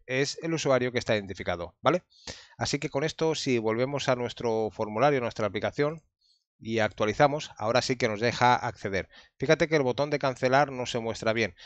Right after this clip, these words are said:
y esto es posible que sea por lo que comentaba anteriormente. El servidor de desarrollo no está compilando bien y muchas veces lo que sucede es esto.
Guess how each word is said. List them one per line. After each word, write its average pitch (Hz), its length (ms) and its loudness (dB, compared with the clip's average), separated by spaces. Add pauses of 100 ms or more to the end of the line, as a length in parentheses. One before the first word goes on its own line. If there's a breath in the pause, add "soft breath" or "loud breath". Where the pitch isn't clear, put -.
(180 loud breath)
y 127 80 -4
esto 147 160 -2
es 135 60 -2
posible 143 360 -4
que 127 120 -8
sea 139 200 2
por 135 160 -2
lo 120 80 0
que 110 80 -8
comentaba 110 340 0
anteriormente. 104 640 -4
El 95 80 -8
servidor 107 480 -2
de 110 120 0
desarrollo 110 580 0
no 101 140 -6
está 107 200 -2
compilando 110 460 -4
bien 160 240 -4 (100)
y 113 180 -6
muchas 110 280 -4
veces 113 240 -4
lo 120 80 -2
que 107 80 -10
sucede 117 540 -2
es 110 100 -8
esto. - 320 -16